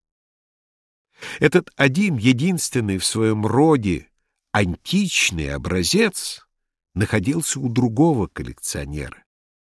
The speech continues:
Дядя предлагал за него огромные суммы, но джентльмен не продал. Без сомнения, вы понимаете, что должно было неминуемо произойти.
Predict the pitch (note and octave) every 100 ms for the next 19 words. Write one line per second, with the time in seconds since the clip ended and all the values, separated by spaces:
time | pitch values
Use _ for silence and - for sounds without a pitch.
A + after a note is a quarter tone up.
0 | _ _ _ _ A#2+ G3+ A#3 F3+ - D3
1 | C#3 C#3 C#3 C#3 A2 B2+ C3 C3 B2+ A#2+
2 | C3 A#2+ B2 A2+ - F#3 C4 C#4 A#3+ F3+
3 | D3 A2+ G#3 G#3 F#3 F3+ E3+ E3 D3 -
4 | A2 E2+ C2 C2+ _ _ _ _ _ _
5 | _ _ _ _ G#2+ - A2+ F#2+ A2+ F3+
6 | G3 D3+ G#2+ - F2+ E2+ F2 C#3 E3+ F3
7 | F#3 E3 _ _ _ _ _ - - C3+
8 | F#3+ G3 C3+ G#2 B2 C#3+ F#3 F3+ D3 B2
9 | F#2 D#2+ G#2 D3 D3+ D#3 - D#3+ D3 D#3+
10 | E3+ - F#3+